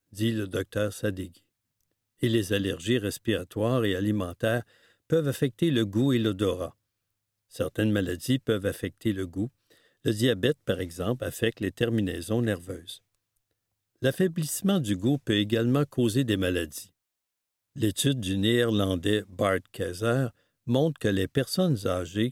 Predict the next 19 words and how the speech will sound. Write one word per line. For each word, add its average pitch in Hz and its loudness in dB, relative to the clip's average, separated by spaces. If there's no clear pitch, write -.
qui - -2
goûtent 175 0
moins 135 4
les 104 2
aliments 98 0
tendent 147 0
à 92 0
avoir 113 0
une 98 0
moins 127 2
bonne 131 2
alimentation, 95 -2
ce - 0
qui 165 -2
provoque 123 2
une 98 2
altération 117 2
du 92 -6
microbiote 104 0